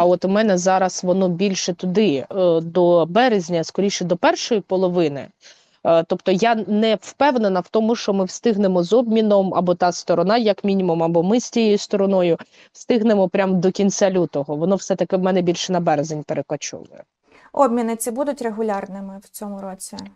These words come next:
Speaker 1: Мгм.
Speaker 2: Таке. Важко все одно. Ми не можемо говорити прям про сто-, стовідсоткову регулярність. В мене не випадало прям дуже кризової історії, як була от, коли у нас з обмінами взагалі криза була. От пам'ятаєш той пер-, проміжок часу, коли
Speaker 1: Мгм,
Speaker 2: прям
Speaker 1: довго
Speaker 2: повна
Speaker 1: не
Speaker 2: срака,
Speaker 1: було.
Speaker 2: да?
Speaker 1: Мгм.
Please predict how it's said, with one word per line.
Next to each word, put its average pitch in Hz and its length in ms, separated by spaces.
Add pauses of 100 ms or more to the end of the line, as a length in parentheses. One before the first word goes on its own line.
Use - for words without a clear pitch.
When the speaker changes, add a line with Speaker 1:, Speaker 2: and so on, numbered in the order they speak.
(1600)
Speaker 1:
Мгм. 202 320
Speaker 2:
Таке. 180 220 (720)
Важко 202 520
все - 260
одно. 170 380
Ми 214 200
не 220 100
можемо 208 380
говорити 190 400
прям 170 220
про 185 120
сто-, 185 260
стовідсоткову 165 840
регулярність. 151 800 (280)
В 214 40
мене 254 220
не 240 100
випадало 226 800 (840)
прям 226 280
дуже 233 260
кризової 220 560
історії, 196 480
як 190 200
була 196 380
от, 381 200
коли 202 220
у 175 80
нас 165 180
з 170 120
обмінами 175 540
взагалі 185 560
криза 170 360
була. 151 320
От 131 200
пам'ятаєш 170 600
той 175 140
пер-, 170 280
проміжок 170 480
часу, 160 380
коли 160 180
Speaker 1:
Мгм, 156 80
Speaker 2:
прям 165 200
Speaker 1:
довго 180 200
Speaker 2:
повна 170 140
Speaker 1:
не 165 40
Speaker 2:
срака, 165 320
Speaker 1:
було. 156 100
Speaker 2:
да? 190 200
Speaker 1:
Мгм. 233 120